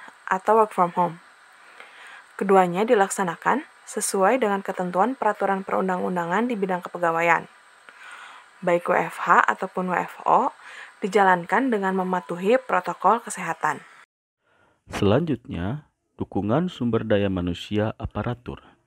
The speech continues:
Speaker 2: Penyesuaian sistem kerja bagi pegawai A S N dalam tatanan normal baru,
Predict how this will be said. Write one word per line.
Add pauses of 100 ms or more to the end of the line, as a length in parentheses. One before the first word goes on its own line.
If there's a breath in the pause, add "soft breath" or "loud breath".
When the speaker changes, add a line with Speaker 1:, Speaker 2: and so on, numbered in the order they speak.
(600 loud breath)
Speaker 2:
Penyesuaian
sistem
kerja
bagi
pegawai
A
S
N
dalam
tatanan
normal
baru,